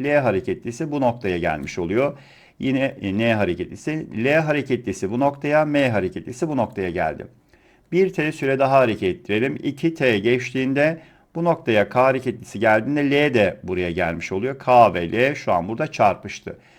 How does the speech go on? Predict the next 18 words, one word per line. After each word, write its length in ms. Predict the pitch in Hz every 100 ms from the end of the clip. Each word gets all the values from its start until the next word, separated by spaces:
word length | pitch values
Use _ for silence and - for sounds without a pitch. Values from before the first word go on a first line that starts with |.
| _ -
M 220 | 151 170
hareketlisi 640 | 151 123 113 98 101 -
de 160 | 180 170
bu 80 | 151
noktaya 440 | 135 - 107 98
ulaşmış 580 | 90 92 87 - 87 -
oldu 220 | 82 80
arkadaşlar 540 | 82 82 80 82 95
iki 260 | 107 101 90
T 200 | - 113
anında. 600 | 110 107 92 87 71 - _ _ _ _ _ _ _
Sonra 540 | - 175 180 95 78 - _ _ _ -
gelelim, 420 | 151 165 170 180
bir 220 | 175 180
T 220 | 180 175 170
süresi 400 | 165 156 180 156
daha 160 | 147
geçecek. 420 | 147 110 - 90